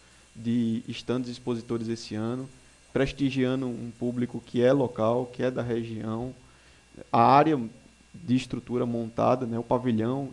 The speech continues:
ele é maior, então va-, vai dar uma experiência mais cômoda também pra os, os participantes, pra o público que estiver presente lá.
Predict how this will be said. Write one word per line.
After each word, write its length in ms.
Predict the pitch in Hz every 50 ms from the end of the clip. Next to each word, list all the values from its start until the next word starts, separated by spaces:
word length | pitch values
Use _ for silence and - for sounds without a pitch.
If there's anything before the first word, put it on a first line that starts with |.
| - -
ele 180 | 117 113 113
é 120 | 120 117 113
maior, 580 | 117 127 131 120 110 113 117 127 131 160 180 - - - -
então 220 | - 120 117 113
va-, 140 | 110 113 110 - -
vai 140 | - 120 131
dar 140 | 127 123 127
uma 80 | 123 123
experiência 460 | 120 - 113 113 113 117 113 - 120
mais 220 | 117 117 117 -
cômoda 460 | - - - 117 117 120 120 117 117 113
também 420 | - 113 113 110 110 110 117 127 - - - - - - - - -
pra 140 | 120 117
os, 300 | 127 135 131 - - - - - _ - _ -
os 120 | - -
participantes, 680 | - - 117 117 - - - - - 120 117 120 117 -
pra 140 | - 120 113
o 40 | 110
público 380 | - - 123 127 127 117 - -
que 100 | - -
estiver 280 | - - 110 110 110
presente 480 | - - 113 107 104 110 110 110 110 113
lá. 280 | 107 101 104 113 117